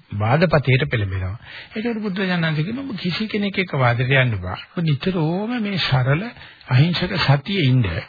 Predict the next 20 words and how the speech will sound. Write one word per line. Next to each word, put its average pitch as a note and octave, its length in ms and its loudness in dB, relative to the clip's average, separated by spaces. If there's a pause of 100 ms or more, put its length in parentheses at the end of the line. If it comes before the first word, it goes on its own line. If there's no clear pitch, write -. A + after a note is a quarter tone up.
(300)
හැම C3 240 6
වෙලාවෙදීම D3 760 4
එහෙම D#3+ 320 2 (640)
අපි A#2 260 -2
කිව්වොත් B2 400 0
එහෙම B2 200 4
ඇතුළත B2 920 2
කතාව C3 380 4
හෝ C3 120 8
පිටත B2 240 0
කතාව C3 420 2
ආවොත් D#3 300 2 (680)
මොකක් B2+ 240 2
හරි E3 140 0
නිදහස C#3+ 340 4
කාරණාවක් C3+ 400 2
දීලා D3+ 200 -2
පැනලා G#2+ 280 -2
යන්නේ F2 220 -12
කියලා. G#2+ 260 -14